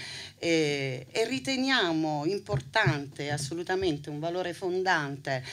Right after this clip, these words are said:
eh, per chi rappresenta i partiti, trovare la sintesi migliore che superi anche, eh, in molti casi ragionamenti prettamente personalistici piuttosto che, eh, utilitari e mirati alla sola, eh, persona, alla sola realtà politica,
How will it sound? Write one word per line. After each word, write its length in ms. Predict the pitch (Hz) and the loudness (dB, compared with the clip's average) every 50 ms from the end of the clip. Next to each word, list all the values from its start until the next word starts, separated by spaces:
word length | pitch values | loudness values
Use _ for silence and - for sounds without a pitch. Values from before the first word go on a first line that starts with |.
| - - - - - | -12 -14 -14 -12 -6
eh, 360 | - 143 139 135 127 120 - | -4 0 0 0 0 0 -2
per 220 | - 202 196 190 - | 0 0 0 0 0
chi 220 | - 302 330 294 | 2 4 4 4
rappresenta 640 | - 175 147 - - 160 156 - 185 165 156 156 160 | 4 2 0 0 0 -4 -2 0 0 0 0 0 -2
i 60 | 143 | -6
partiti, 580 | 143 143 143 - - - 196 202 196 - 196 185 | -6 -6 -8 -10 -10 -12 -12 -10 -10 -8 -8 -6
trovare 360 | - 185 190 196 220 214 190 | -4 0 4 4 6 6 6
la 140 | 180 175 175 | 4 2 2
sintesi 680 | 170 - 254 254 240 - - - 170 156 - 160 151 | 0 0 -2 0 -2 -2 0 -2 -2 -2 0 2 4
migliore 680 | 156 160 165 170 160 156 160 156 135 127 127 127 131 131 | 4 6 6 4 2 2 0 0 0 0 -2 -2 -4 -6
che 120 | 131 156 147 | -4 -4 -4
superi 560 | 147 - - 180 147 143 147 139 143 135 131 - | -4 -4 -6 -8 -6 -4 -4 -4 -4 -6 -8 -8
anche, 680 | - 202 208 175 139 135 131 - - 131 127 - - - - | -6 -6 -4 -4 -4 -6 -6 -8 -6 -6 -6 -6 -8 -10 -8
eh, 680 | - 131 123 123 123 - - - - - - - - - | -6 -4 -4 -4 -6 -6 -8 -8 -10 -14 -12 -12 -12 -8
in 100 | - 131 | -4 -2
molti 300 | 131 139 139 147 - 139 | -2 -2 -4 -4 -6 -4
casi 600 | 143 170 160 139 127 131 131 - - 135 131 135 | 2 2 2 2 2 -2 -6 -10 -12 -10 -10 -8
ragionamenti 680 | 135 143 147 147 165 165 175 180 208 208 190 - - | -8 -8 -8 -6 -4 -2 -2 0 0 -2 -2 -4 -6
prettamente 640 | 143 139 147 143 - 156 156 165 170 165 160 165 143 | -8 -8 -8 -8 -4 -2 0 2 2 2 0 -2 -4
personalistici 960 | 160 151 - - - 143 139 139 147 165 180 160 - - 143 135 - - 131 | -4 -4 -6 -6 -6 -4 -4 -4 -6 -8 -10 -10 -12 -12 -12 -12 -10 -10 -12
piuttosto 540 | - - 139 139 - 170 151 - - 151 | -12 -12 -10 -4 -2 -2 -2 0 -2 -2
che, 200 | 151 165 151 135 135 - - - - - - - - - | 0 0 0 -2 -2 -4 -12 -12 -12 -12 -14 -14 -12 -6
eh, 340 | - 139 139 135 131 135 139 | -2 0 2 2 2 2 0
utilitari 760 | 156 - 427 - 208 202 196 196 - 214 196 180 160 151 151 | -2 -4 -4 -4 -8 -8 -6 -4 2 6 6 6 6 6 2
e 40 | 156 | 0
mirati 720 | 151 156 160 165 185 165 165 156 156 - 147 143 139 131 - | 0 0 2 2 4 2 2 2 0 -4 -4 -4 -4 -4 -2
alla 680 | - 165 160 156 151 143 143 139 135 127 127 120 - - | 0 2 2 2 0 -2 -2 -2 -2 -2 -2 -4 -6 -8
sola, 920 | - - - - 226 226 214 175 151 139 131 127 127 123 - - 131 131 127 | -6 -4 -2 2 4 4 4 4 2 0 -2 -2 -4 -6 -6 -8 -8 -10 -10
eh, 20 | 127 | -10
persona, 560 | - 151 143 143 - 196 202 202 175 143 127 | -8 -8 -8 -6 -4 -2 0 2 2 2 2
alla 140 | 131 131 127 | 2 0 0
sola 320 | - 190 190 170 151 139 | 0 0 2 2 2 2
realtà 380 | 139 151 160 170 160 - 214 226 | 2 2 2 2 2 2 2 2
politica, 720 | - 269 285 240 175 156 156 156 220 190 - 285 285 294 | 2 -2 -6 -4 -4 -6 -6 -8 -8 -4 0 2 2 2